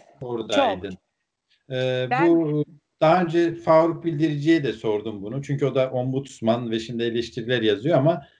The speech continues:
Speaker 1: Hürriyet'in haber müdürlüğünü yapmıştı. E, bu soruyu bence insanların kafasındaki çok temel sorulardan biri.
Speaker 2: Kesinlikle çok da haklı ve doğru bir soru. Biliyorsun ben çok,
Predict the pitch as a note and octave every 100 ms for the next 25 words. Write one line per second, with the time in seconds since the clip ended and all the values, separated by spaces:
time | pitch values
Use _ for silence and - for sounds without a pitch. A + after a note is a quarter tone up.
0 | - D3 A2 D3 C#3+ D3 C#3+ C#3 C#3 C#3
1 | A#2+ G#2+ G2 - - D#3+ D3 _ _ -
2 | B2+ B2+ B2+ B2+ B2+ B2+ B2+ C3 C#3 C#3+
3 | _ _ _ G#3 G3 F3 D3+ E3 D#3 D#3+
4 | D3+ D3+ E3 C#3+ C#3+ C#3 D3 C#3+ D#3 C#3+
5 | C#3 - - C3+ C3 D3 C#3 C3 C3+ C3
6 | A2+ G#2+ G#2+ A2 B2 A2+ F#2+ F2 D#2+ _
7 | _ _ _ _ _ _ _ E4 D#4+ F4
8 | D#4+ D#4+ A#3 A#3 D#4 - C4 B3 C4+ D#4
9 | C#4+ G#3+ G#3+ G#3+ G3 F3+ - E3 D3+ A3+
10 | _ _ - B3 C#4+ C#4+ C4 C4 C4+ B3+
11 | D4+